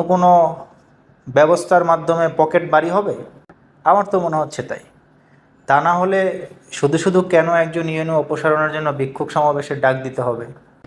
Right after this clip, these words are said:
তার যদি কোনো দুর্নীতি অপকর্ম থেকে থাকে, তাহলে সুনির্দিষ্ট অভিযোগ তুলে ধরা হোক এবং সংশ্লিষ্ট কর্তৃপক্ষকে সেগুলো জানানো হোক, অবহিত করা হোক, যাতে তারা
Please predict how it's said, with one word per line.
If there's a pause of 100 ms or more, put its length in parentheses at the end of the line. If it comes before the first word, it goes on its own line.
তার
যদি
কোনো (100)
দুর্নীতি (120)
অপকর্ম (140)
থেকে (100)
থাকে, (140)
তাহলে (180)
সুনির্দিষ্ট (200)
অভিযোগ (600)
তুলে
ধরা
হোক (100)
এবং (140)
সংশ্লিষ্ট (140)
কর্তৃপক্ষকে
সেগুলো (100)
জানানো
হোক, (380)
অবহিত (120)
করা
হোক, (920)
যাতে
তারা